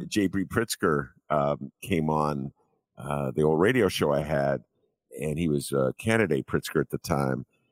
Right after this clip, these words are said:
And we, we had a field day when it was all over. We were kept calling him, uh, uh, J B Travolta, you know, uh, Sugar Ray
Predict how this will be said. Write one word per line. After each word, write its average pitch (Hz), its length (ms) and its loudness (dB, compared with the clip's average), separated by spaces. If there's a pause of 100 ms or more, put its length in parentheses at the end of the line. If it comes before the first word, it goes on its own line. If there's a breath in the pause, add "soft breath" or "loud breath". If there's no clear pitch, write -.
(280)
And 80 200 4
we, 107 120 4
we 120 160 6
had 117 140 4
a 95 40 -2
field 143 300 2
day 90 140 2
when 82 140 0
it 85 40 -2
was 82 140 -4
all 87 240 4
over. 143 220 4
We 87 140 6
were 87 120 4
kept - 240 -2
calling 87 360 2
him, 76 220 0
uh, 62 280 2 (140)
uh, 55 300 2 (120)
J 80 240 2
B 78 200 2
Travolta, 78 880 2 (500)
you 80 200 4
know, 73 440 2
uh, 50 800 -4
Sugar 95 380 4
Ray 82 580 4